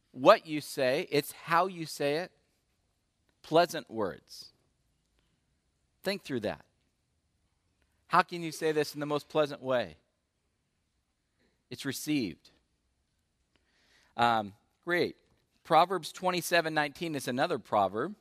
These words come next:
that I wanna share. It says, "As water reflects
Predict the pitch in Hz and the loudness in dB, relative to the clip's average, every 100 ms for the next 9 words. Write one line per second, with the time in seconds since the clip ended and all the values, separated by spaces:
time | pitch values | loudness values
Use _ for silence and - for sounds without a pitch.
0 | _ _ 107 113 117 101 95 _ _ _ | _ _ -2 0 0 -2 -6 _ _ _
1 | _ _ - - 117 147 - 127 - 123 | _ _ -8 0 2 2 -2 -4 0 0
2 | 131 113 117 135 165 190 127 117 156 - | 2 -2 4 6 8 6 2 2 -2 -8
3 | 123 131 123 - 151 160 - | -4 -2 -4 2 4 4 -4